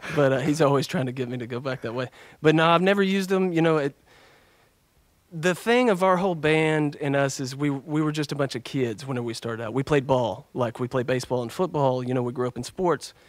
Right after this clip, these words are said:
Speaker 2: and a bunch of us knew each other when we were kids. So we didn't grow up, you know, extreme musicians, you know, the super talented guys that,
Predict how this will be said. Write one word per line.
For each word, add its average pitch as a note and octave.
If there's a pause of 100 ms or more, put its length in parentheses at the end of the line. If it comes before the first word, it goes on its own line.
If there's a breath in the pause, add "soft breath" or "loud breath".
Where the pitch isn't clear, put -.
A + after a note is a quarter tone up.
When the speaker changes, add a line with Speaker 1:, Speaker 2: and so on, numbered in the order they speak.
(220 soft breath)
Speaker 2:
and C#3
a -
bunch D3
of D3
us C#3+
knew D3+ (120)
each D3
other D3
when C#3+
we C#3
were C#3
kids. E3+
So -
we D#3
didn't F#3+
grow D#3+
up, D3+ (540 soft breath)
you D3
know, D3
extreme D#3+
musicians, C#3 (280)
you C#3
know, C3+
the B2+
super D3+
talented C3+
guys C3
that, B2+